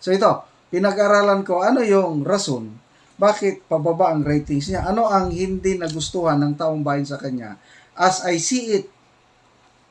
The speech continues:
okay, ang ayaw ng tao sa kanya, itong grabing pagtaas ng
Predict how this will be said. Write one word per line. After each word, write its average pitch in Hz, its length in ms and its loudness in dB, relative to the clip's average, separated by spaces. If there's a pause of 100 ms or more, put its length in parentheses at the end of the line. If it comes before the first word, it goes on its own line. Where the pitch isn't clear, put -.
(120)
okay, 208 300 4
ang 190 240 2
ayaw 247 260 8
ng 208 220 0
tao 208 260 6
sa 202 140 0
kanya, 165 480 0
itong 180 640 0 (1040)
grabing 196 480 4
pagtaas 170 720 0 (560)
ng 143 320 0